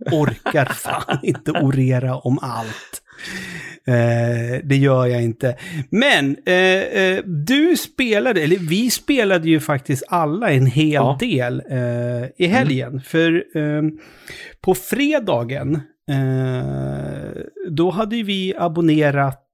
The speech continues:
Speaker 1: en större del av, eh, vad, sa Tobbe att det var ett av Sveriges största
Speaker 2: Ja.
Speaker 1: arkad- och flipperställen?
Speaker 2: Ja, det verkade vara det.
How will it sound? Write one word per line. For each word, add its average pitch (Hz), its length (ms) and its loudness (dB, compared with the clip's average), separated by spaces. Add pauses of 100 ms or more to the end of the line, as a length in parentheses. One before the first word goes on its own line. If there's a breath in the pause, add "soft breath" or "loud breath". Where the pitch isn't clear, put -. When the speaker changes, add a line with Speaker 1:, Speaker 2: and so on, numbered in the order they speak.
(260)
Speaker 1:
en 147 360 0
större 220 800 0 (220)
del 143 460 0 (100)
av, 135 440 0
eh, 131 200 2 (880 soft breath)
vad, 165 460 -2
sa 190 140 0
Tobbe 202 320 -2
att 143 100 0
det 156 60 -6
var 139 80 0
ett 135 140 -2
av 135 40 -2
Sveriges 123 420 -4
största 123 480 2
Speaker 2:
Ja. 262 300 -6
Speaker 1:
arkad- 139 440 -4
och 120 80 -6
flipperställen? 131 760 -6
Speaker 2:
Ja, 135 100 -12
det - 80 -4
verkade 95 360 -2
vara 85 180 0
det. 82 220 -6